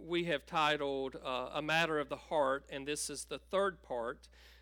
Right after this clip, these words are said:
As you remember, there are six different movements in this section on the Sermon on the Mount, and, and I've combined four of the six. So,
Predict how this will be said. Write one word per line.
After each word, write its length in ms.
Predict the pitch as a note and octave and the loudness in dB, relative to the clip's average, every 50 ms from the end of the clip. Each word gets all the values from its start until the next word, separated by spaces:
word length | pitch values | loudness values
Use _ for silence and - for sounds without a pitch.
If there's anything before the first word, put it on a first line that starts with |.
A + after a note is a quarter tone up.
| - - | -12 -6
As 320 | - C#3+ C#3 C3+ - - | -4 -2 -2 -2 -4 -6
you 180 | D#3+ D3 D3 D3 | -4 -4 -2 -2
remember, 480 | C#3 C3+ C#3+ D3+ D#3+ F3+ F3 E3+ E3+ E3 | -2 -2 2 2 2 2 2 0 0 0
there 220 | D3+ D3 C#3+ C#3+ | 2 4 4 4
are 100 | C3+ C3 | 4 2
six 420 | - - - - G#3 G3 - - | 2 0 0 2 0 0 0 -6
different 380 | - - F#3 E3+ - E3 - D#3+ | -4 -2 -2 -2 -2 -6 -8 -4
movements 580 | D#3 E3 E3+ F#3 F#3 F3+ F3+ E3+ E3 C#3 - - | -2 0 2 0 0 0 -2 -2 -2 -2 -4 -6
in 160 | C#3+ C#3+ C3+ | -6 -4 0
this 200 | D3+ E3 E3 - | 0 0 0 0
section 580 | - - F3+ F3 F3+ - - - G3 F#3 F3 | 0 0 0 0 0 -2 -6 -4 -4 -2 -2
on 160 | D#3 D3+ D3 C#3 | -2 -2 -4 -4
the 80 | C3+ | -8
Sermon 380 | - - - D#3+ D#3+ E3 D#3+ D#3+ | -8 -6 -4 -4 -2 -2 -2 -2
on 160 | D#3 D3+ D3 | -2 -2 -4
the 40 | C#3+ | -2
Mount, 440 | C#3+ D3+ D#3+ E3 E3+ D#3+ D#3 - - | 0 2 4 4 4 2 0 -2 -4
and, 240 | C#3+ C3+ C3+ B2 - - - - - - - - | -4 -4 -4 -8 -14 -20 -20 -20 -20 -20 -10 -8
and 140 | C#3+ C#3+ | -4 -2
I've 180 | C#3 C3+ - - - | -2 -2 -2 -4 -8
combined 680 | - D3+ C#3+ D#3 A3 C#4 C4+ G3 D3 C#3 C#3 C#3+ C#3+ D3 - - - - | -8 -6 -2 0 0 2 2 0 0 0 0 -2 -4 -10 -18 -20 -18 -8
four 440 | - F#3 F#3 F#3+ F#3 F3 D#3+ D3 D3 | -4 -2 0 2 2 2 2 2 2
of 260 | - - C3+ C3 B2 | 0 0 -4 -4 -4
the 80 | C3+ C3 | -6 -6
six. 480 | - - - G#3 E3 C3+ C3 - - | -6 -4 0 0 0 0 0 -2 -6
So, 360 | - - D3 C3+ C3 B2 B2+ | -4 -2 0 2 2 0 -2